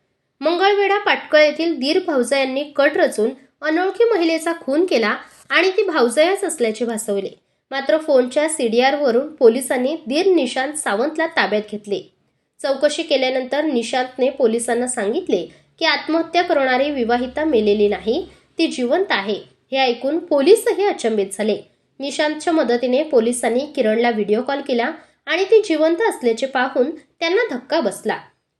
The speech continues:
पोलिसांनी कराड येथे गेलेल्या किरणला ताब्यात घेतले. याबाबत पोलिसांकडून मिळालेली माहिती अशी की दीर निशांत आणि त्याची एकवीस वर्षीय वहिनी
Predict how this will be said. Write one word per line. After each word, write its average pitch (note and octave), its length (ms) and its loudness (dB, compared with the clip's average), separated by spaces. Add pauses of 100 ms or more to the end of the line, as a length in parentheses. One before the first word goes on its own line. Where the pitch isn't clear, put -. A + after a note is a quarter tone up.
पोलिसांनी C#4 540 -2
कराड B3 340 2
येथे B3+ 240 -2
गेलेल्या A#3+ 380 2
किरणला A3 480 0
ताब्यात G#3 440 0
घेतले. A3+ 340 0 (380)
याबाबत F#4 640 2
पोलिसांकडून F4 720 0
मिळालेली A#3+ 480 2
माहिती A#3 380 -4
अशी G#3 320 -2 (420)
की D#4 60 -6
दीर D4 400 -4
निशांत C4 480 -4 (180)
आणि D#4+ 140 2
त्याची F4+ 320 0
एकवीस C#4+ 460 -2
वर्षीय D4+ 360 0
वहिनी B3 480 -2